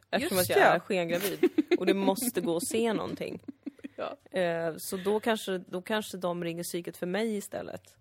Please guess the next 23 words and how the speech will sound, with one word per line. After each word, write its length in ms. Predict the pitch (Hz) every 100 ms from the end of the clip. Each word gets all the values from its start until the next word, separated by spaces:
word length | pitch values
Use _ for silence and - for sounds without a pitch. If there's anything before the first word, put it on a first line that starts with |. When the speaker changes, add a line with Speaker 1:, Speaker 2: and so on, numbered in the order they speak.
| _ _
Speaker 2:
Det 140 | 233
vore 220 | 214 214 185
bra 220 | 165 156
om 140 | 180
du 160 | 180 190
startar 320 | - 180 156
en 160 | 165 -
ännu 220 | 185 180
större 400 | 180 - 202 165
scen, 460 | 165 - 196 147 131
så 80 | -
att 100 | 208
Speaker 1:
Ja. 60 | 196 196
Speaker 2:
säga, 20 |
i 40 | 196
rummet 260 | 170 160 -
bredvid. 380 | 165 175 143 - -
Speaker 1:
Mm. 400 | 190 180 175 180 _ _ _ _ _
Speaker 2:
Det 120 | 233
är 40 | 240
en 80 |
bra 200 | 220 170
idé. 220 | 170 92